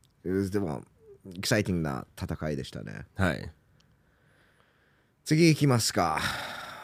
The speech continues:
Speaker 1: Oh, yes。吉成名高選手。
Speaker 2: すごかったですね。
Speaker 1: 毎回すごいよ。これでは五戦？五勝？五フィニッシュかな？四かな？
Speaker 2: Yes。全勝、全フィニッシュ、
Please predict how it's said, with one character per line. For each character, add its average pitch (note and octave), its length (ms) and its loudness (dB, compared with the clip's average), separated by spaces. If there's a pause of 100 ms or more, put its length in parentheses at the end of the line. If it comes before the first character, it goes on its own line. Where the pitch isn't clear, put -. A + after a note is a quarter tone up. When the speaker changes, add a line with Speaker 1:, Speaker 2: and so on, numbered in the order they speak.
(880)
Speaker 1:
Oh, C2+ 80 -8
yes。 G#1+ 480 -10 (140)
吉 C#2+ 200 -8
成 D2 180 -2
名 C#2 140 -2
高 C2 180 -4
選 A1 200 -10
手。 - 220 -12 (1400)
Speaker 2:
す - 140 -2
ご G#2+ 160 6
か F#2+ 60 2
っ F2+ 80 -2
た B1+ 100 -10
で A#1 100 -8
す - 140 -4
ね。 G1+ 160 -10 (420)
Speaker 1:
毎 F#2 140 -2
回 F#2+ 200 2
す G#2 140 -2
ご G2 160 4
い F2 60 4
よ。 C#2 140 0
こ F2 100 -4
れ F2 60 2
で F2 80 2
は F2 180 2
五 F#2 180 -2
戦？ F3+ 380 4 (420)
五 A2 120 -2
勝？ D3 400 2
五 A2+ 120 -4
フ C3 100 0
ィ - 20 4
ニ C3 60 2
ッ - 20 0
シ - 40 -4
ュ - 40 -2
か A2 80 2
な？ D3+ 100 4
四 A2 220 6
か - 180 6
な？ D3+ 140 6
Speaker 2:
Yes。 - 120 -4 (120)
全 G2 220 -2
勝、 G2 280 -2
全 F#2 180 0
フ - 100 -6
ィ F#2+ 40 0
ニ F2+ 140 0
ッ - 20 -4
シ - 160 -6
ュ、 A1+ 160 -12